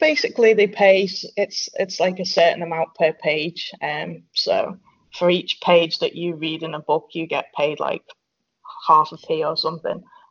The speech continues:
So you do have to have really big books to kind of make really decent dents in Kindle Unlimited.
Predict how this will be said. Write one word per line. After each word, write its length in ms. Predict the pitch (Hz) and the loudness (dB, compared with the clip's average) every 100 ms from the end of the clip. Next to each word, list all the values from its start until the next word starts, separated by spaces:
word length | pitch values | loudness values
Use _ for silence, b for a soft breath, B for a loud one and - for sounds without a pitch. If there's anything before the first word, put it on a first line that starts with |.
| _ | _
So 100 | - 151 | -6 -4
you 160 | 170 | -2
do 180 | 196 202 | 2 2
have 260 | 180 175 - | 2 0 -2
to 80 | |
have 260 | 151 160 165 - | -2 -2 -4 -12
really 260 | 175 165 156 | -4 -2 -2
big 280 | 151 160 - | -4 -4 -2
books 360 | 151 131 - - b b | -2 -4 -18 -18 b b
to 60 | 190 | -12
kind 260 | 180 165 160 | -6 -6 -8
of 80 | |
make 220 | 147 160 - - b b _ | -6 -6 -6 -20 b b _
really 240 | 180 180 165 | -4 -2 -2
decent 420 | 165 165 - - | -6 -10 -12 -2
dents 400 | 160 151 - - - | -2 -2 -10 -14 -10
in 300 | 160 160 151 | -10 -10 -10
Kindle 300 | 180 151 143 | -8 -4 -4
Unlimited. 460 | 143 143 147 - | -4 -8 -6 -6